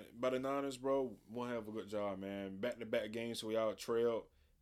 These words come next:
by double scores, and y'all came back and won. And y'all can say what y'all want about Brock Purdy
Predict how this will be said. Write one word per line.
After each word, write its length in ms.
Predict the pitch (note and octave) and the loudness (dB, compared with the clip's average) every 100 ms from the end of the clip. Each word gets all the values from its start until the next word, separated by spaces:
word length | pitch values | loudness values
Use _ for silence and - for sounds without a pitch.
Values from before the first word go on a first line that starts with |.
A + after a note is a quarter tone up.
| - | 0
by 100 | G2+ | 2
double 280 | G#2+ A2+ A2 | 4 0 -2
scores, 540 | - A#2+ A#2+ A#2+ G#2+ | -2 2 2 2 0
and 260 | G#2 G2 F#2 | -4 -4 -4
y'all 140 | F#2 | -6
came 260 | F#2+ A2 G#2+ | -4 -4 -2
back 160 | G#2+ | -2
and 140 | A2 G#2+ | -2 -4
won. 240 | G#2 G2+ | -2 -2
And 240 | G2 F#2+ F2+ _ _ _ _ _ _ _ _ _ - _ A2 | -4 -6 -8 _ _ _ _ _ _ _ _ _ -20 _ 2
y'all 140 | B2 | 4
can 80 | B2 | 4
say 140 | C3 B2 | 2 2
what 160 | B2 | 4
y'all 100 | A#2+ | 4
want 120 | B2 B2 | 4 2
about 180 | A2+ | 2
Brock 220 | A#2 A2 - | 2 0 2
Purdy 340 | B2 A#2 | 4 4